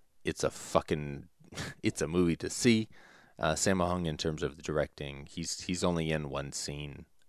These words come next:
um, as an actor, uh, but it's a good one. And, uh, it, it is a little slow and kind of hard to follow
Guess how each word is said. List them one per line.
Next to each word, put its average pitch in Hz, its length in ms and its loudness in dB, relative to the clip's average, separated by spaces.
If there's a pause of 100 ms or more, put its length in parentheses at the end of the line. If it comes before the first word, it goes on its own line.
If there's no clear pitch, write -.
(160)
um, 69 280 -4
as - 180 -6
an 71 80 -8
actor, 71 520 -4 (440)
uh, 71 220 -2
but 78 160 -2
it's - 160 -4
a - 40 -6
good 98 160 4
one. 101 140 -6 (1300)
And, 80 580 0
uh, 78 440 2 (1160)
it, 98 200 2
it 98 160 6
is 101 220 6
a 104 60 4
little 98 180 8
slow 95 720 8
and 85 140 2
kind 85 180 0
of 82 100 -2
hard 80 200 2
to 82 40 -6
follow 78 520 6